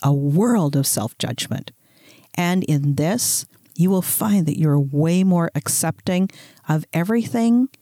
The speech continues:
and everyone else in your life too. You're gonna feel better, lighter, freer, and even more relaxed.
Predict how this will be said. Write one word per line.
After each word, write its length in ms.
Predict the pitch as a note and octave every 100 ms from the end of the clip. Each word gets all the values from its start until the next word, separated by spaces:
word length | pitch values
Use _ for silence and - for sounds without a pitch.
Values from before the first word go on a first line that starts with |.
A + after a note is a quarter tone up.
| _ _ -
and 180 | D3+ -
everyone 600 | - F3+ A3+ A#3+ A#3 A3+ -
else 380 | G#3 C#3 - -
in 120 | F#3
your 160 | E3+ E3
life 300 | E3 D#3+ - -
too. 320 | D#3+ C#3 C#3 _ _ _ - - - -
You're 120 | F3+
gonna 160 | F3 D#3+
feel 240 | - D3
better, 520 | C3+ - D3+ D#3 E3 E3+ - - _
lighter, 480 | C#3 D3 D3+ D3+ D3+
freer, 760 | - - - E3+ F3+ D3 B2+ - _ -
and 160 | D3+ -
even 480 | F#3+ G3 G#3+ G#3+ G#3
more 340 | D#3 D#3 D3+ D#3
relaxed. 720 | C#3+ C3+ C3 B2 - -